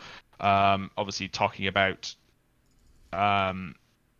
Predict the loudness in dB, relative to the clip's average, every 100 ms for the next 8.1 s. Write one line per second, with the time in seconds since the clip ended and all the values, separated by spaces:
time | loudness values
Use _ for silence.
0 | _ 0 2 6 6 6 4 4 0 0
1 | 4 6 6 2 -8 -4 -4 -4 -4 -4
2 | -2 -4 -4 0 2 4 2 -4 -4 -6
3 | -14 -20 _ 6 6 4 -2 -2 -4 -8
4 | -8 0 2 2 -4 -2 2 2 0 -8
5 | -10 -6 -2 2 2 0 -6 -4 -4 0
6 | 0 0 -2 -4 -6 -8 -8 -10 -6 -2
7 | -2 -2 -4 0 0 0 -2 0 -2 -2